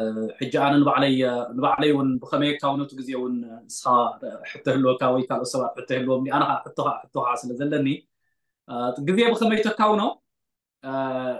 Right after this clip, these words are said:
ካልእ፣ እ፣ ብፍላይ ኣብዚ ናይ፣ እ፣ ዝተሸገሩ ሰባት ኣብ ምሕጋዝ፣ እ፣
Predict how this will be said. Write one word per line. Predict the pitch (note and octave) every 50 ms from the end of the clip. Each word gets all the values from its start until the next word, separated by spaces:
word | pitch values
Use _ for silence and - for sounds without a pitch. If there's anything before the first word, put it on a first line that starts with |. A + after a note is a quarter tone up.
| - _ _
ካልእ፣ | - F#3 F#3 G3 G#3+ A3 A3 -
እ፣ | F#3+ G3 F#3+ F#3 F3+ E3+
ብፍላይ | D3+ - - - F#3 F3+ F3
ኣብዚ | F3 E3+ D3+ D#3+
ናይ፣ | D#3+ D#3+ D#3 D#3 D3+ D3
እ፣ | C#3+ C#3+ C#3+ C#3
ዝተሸገሩ | - - - E3 - F3+ D3 D#3 E3+ E3
ሰባት | - E3+ D#3 D3+ -
ኣብ | D3+ C#3
ምሕጋዝ፣ | C#3+ - - C3 C3 D3 C#3 A#2 - - - - _ _ _ _ _ _ _ _ _ _ -
እ፣ | C3